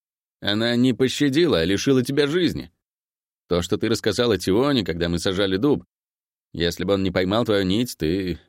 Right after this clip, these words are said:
был бы мёртв". Мильвио рассмеялся. Ты судишь с точки зрения хорошего человека,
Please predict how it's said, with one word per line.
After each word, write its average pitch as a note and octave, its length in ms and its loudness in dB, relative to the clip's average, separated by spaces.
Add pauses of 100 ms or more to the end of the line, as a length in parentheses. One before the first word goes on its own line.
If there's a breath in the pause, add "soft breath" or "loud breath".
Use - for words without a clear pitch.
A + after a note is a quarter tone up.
был E2+ 260 2
бы G#2 120 4
мёртв". - 480 -4 (840)
Мильвио D#2+ 480 2
рассмеялся. C#2 840 -6 (760)
Ты C3+ 280 2
судишь A#2+ 560 -2
с - 80 -12
точки A2+ 340 0
зрения G2+ 480 0
хорошего F#2 480 0
человека, D2+ 640 -4